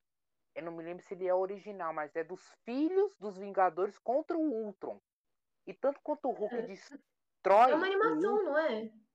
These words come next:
Speaker 1: É, é uma animação, filme. É uma animação, esqueci o nome. É, o, quando o Hulk velho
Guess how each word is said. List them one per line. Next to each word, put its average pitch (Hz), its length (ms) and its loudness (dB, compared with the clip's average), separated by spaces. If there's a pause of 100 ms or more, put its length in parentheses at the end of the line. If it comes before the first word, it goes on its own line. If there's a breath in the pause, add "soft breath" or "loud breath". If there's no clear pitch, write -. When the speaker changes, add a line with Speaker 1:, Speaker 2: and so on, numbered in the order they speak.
(220)
Speaker 1:
É, 147 160 2
é 135 40 2
uma 160 120 2
animação, 185 400 -4
filme. 107 400 -12 (920)
É 131 40 -20
uma 139 100 -14
animação, 151 340 -12
esqueci 139 360 -14
o 170 40 -8
nome. 131 200 -8 (1300)
É, 147 420 0
o, 165 340 -6
quando 190 260 -4
o 196 80 -2
Hulk 180 360 -2
velho 139 380 -4